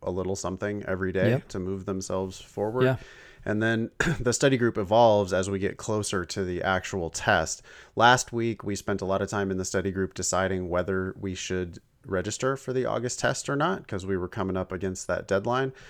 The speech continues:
Speaker 1: Um, that class will evolve as we get closer to the actual test with more stuff like, should I push my test date? Should I, um,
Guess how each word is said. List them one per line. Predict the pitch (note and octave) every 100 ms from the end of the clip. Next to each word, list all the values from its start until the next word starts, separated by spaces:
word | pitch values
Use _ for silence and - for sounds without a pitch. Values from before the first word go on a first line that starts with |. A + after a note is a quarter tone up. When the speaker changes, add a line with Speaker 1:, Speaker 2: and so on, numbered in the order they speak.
| - - -
Speaker 1:
Um, | F#2+ F#2 F#2 -
that | - A2 F#2+
class | A#2 A2 -
will | G#2+ G2
evolve | F#2+ A#2 A2 F#2+ F2
as | - F2
we | F2+ F2
get | F#2+ -
closer | G2+ F#2+ F2+ E2
to | F2+
the | E2+
actual | E2+ F2 - D#2+
test | F#2 F2 - - - - _ -
with | F#2 E2
more | F#2 F#2+ E2
stuff | - F2+ D#2+
like, | D#2+ D2+ D#2 - _ _
should | - - E2
I | D#2+ D#2+ D#2+ D#2+ -
push | B2+ A2 G2+ -
my | F2 D#2+ E2+ E2+
test | - C3+ - C3+
date? | C3 B2+ B2 -
Should | - G#2 F#2+
I, | F#2 F2 F2 F2 E2+ E2+
um, | - E2 D#2+ D#2 D2+ D#2+